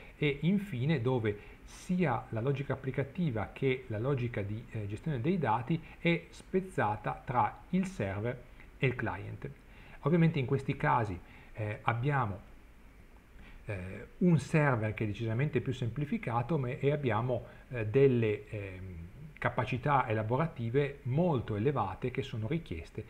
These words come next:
sul lato client. Quindi normalmente se pensiamo alle applicazioni moderne, eh, generalmente noi ci troviamo in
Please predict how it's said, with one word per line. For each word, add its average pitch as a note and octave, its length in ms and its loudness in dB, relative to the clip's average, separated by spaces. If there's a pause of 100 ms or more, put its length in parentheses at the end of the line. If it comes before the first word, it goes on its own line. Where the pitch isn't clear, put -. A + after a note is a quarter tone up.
(200)
sul D#3 220 -2
lato F#2+ 240 -2
client. A2 520 -10
Quindi C3+ 360 0 (240)
normalmente C3+ 680 2
se - 160 -6
pensiamo B2 480 -2
alle A2+ 80 2
applicazioni A2 560 -4
moderne, A2+ 640 2 (340)
eh, A2+ 340 -2 (640)
generalmente D3 880 4
noi C3 160 0
ci A#2 140 -4
troviamo A#2+ 640 0
in C#3 360 2